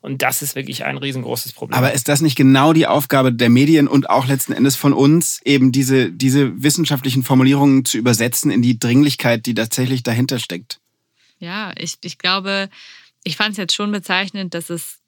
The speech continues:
Speaker 3: gestern, natürlich war es überall Thema, aber es, es war irgendwie auch, und ich versteh's auch, ne, mit dem Krieg,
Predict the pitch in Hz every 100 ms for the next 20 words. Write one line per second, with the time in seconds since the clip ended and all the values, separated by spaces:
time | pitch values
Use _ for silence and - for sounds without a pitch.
0 | - 180 190 190 180 180 165 165 226 220
1 | 214 - 180 - 220 202 180 180 - 196
2 | 208 220 247 _ _ _ _ _ _ _
3 | - 190 185 185 - - _ _ _ -
4 | 170 - 196 196 - 202 - 185 160 190
5 | - - - - - _ - 190 139 214
6 | - 294 320 165 165 185 214 208 190 180
7 | 233 233 -